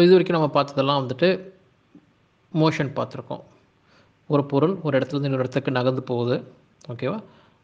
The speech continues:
So, அது என்னென்ன விதத்தில் நகரும், என்னென்ன types, எல்லாமே பார்த்தோம். இப்போ அதுக்கு அடுத்த ஸ்டெப்பில் கொஞ்சம் concept நம்ம தெரிஞ்சுக்கலாம். So, இங்கே முக்கியமான concept என்னென்னா, scalar, vector. இந்த ரெண்டு வார்த்தைகள் ஆல்-, சில பேர் already படிச்சிருக்கலாம்,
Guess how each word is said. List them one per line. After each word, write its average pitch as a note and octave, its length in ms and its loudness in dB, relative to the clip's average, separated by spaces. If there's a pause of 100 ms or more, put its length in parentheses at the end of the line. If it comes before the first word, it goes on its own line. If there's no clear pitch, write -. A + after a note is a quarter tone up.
(120)
So, D#3+ 80 2 (140)
அது D#3 120 4
என்னென்ன D#3 280 0
விதத்தில் C#3+ 320 -2
நகரும், B2 320 -2
என்னென்ன C3 280 -6
types, B2+ 300 -2
எல்லாமே A#2 320 -6
பார்த்தோம். A2+ 340 -8
இப்போ - 220 -8
அதுக்கு F3 240 -2
அடுத்த G3 220 -4
ஸ்டெப்பில் G#3+ 320 -2 (120)
கொஞ்சம் G#3+ 400 -6
concept D3+ 480 -6
நம்ம B2 220 -10
தெரிஞ்சுக்கலாம். - 440 -12 (580)
So, - 60 -6 (100)
இங்கே D#3+ 200 0
முக்கியமான G3 340 -2 (140)
concept B2+ 380 -6
என்னென்னா, A#2+ 240 -8 (2250)
scalar, D#3+ 500 0 (220)
vector. - 360 -4 (580)
இந்த C#3 180 0
ரெண்டு C#3+ 260 0
வார்த்தைகள் D3 460 0 (180)
ஆல்-, C3 160 -4 (260)
சில C3+ 220 2
பேர் C#3+ 160 0
already C3 280 0
படிச்சிருக்கலாம், C#3 560 -2